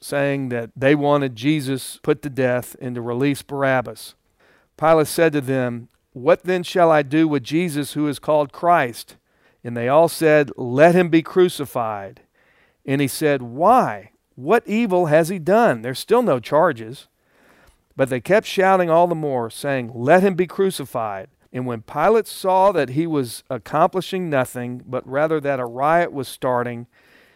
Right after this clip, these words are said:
he took water and washed his hands in front of the multitudes, saying, "I am innocent of this man's blood. See to that yourselves."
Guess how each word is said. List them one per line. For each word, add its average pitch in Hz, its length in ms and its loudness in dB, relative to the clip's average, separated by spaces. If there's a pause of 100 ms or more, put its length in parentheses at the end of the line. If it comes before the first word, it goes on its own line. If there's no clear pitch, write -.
(100)
he 139 160 -4
took 170 300 -2
water 170 440 2
and 123 180 -10
washed 143 320 0
his 170 160 -10
hands 160 340 -4
in 147 80 -6
front 151 240 -2
of 175 80 -2
the 185 60 -4
multitudes, 117 880 -8
saying, 127 400 -8
"I 135 180 -2
am 123 160 -6
innocent 170 460 -4
of 139 140 -8
this 143 200 -8
man's 147 320 -10
blood. 113 500 -8 (420)
See 170 320 -4
to 170 80 2
that 151 260 4
yourselves." 131 800 -6